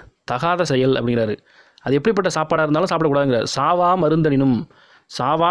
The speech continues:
மருந்தனினும் வேண்டற் பாற்றன்று" அப்படிங்கிறார். சரிங்களா? தன்னை நாடி வந்து உதவி கேட்கும் விருந்தினர் வெளியே பசியோடு அமர்ந்திருக்கும் பொழுது தான் மட்டும் உணவருந்துதல் அப்படிங்கிறது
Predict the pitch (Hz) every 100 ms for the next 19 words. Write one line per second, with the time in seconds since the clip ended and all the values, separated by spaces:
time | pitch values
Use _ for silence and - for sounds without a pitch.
0 | 185 151 170 156 143 196 330 - - 143
1 | 190 196 170 151 135 127 123 131 123 151
2 | - - _ - 131 131 113 - 131 123
3 | 147 123 113 _ _ - 127 131 127 165
4 | 175 151 139 170 254 - - - - 123
5 | 143 214 190 175 151 139 131 170 160 127
6 | 147 190 - _ _ - 143 185 143 139
7 | 170 - - - _ - - 185 190 208
8 | 202 160 180 160 143 131 127 131 185 131
9 | 123 - _ _ - 127 175 175 156 -
10 | 202 135 - _ _ _ _ _ - 131
11 | 180 180 151 147 143 123 127 123 156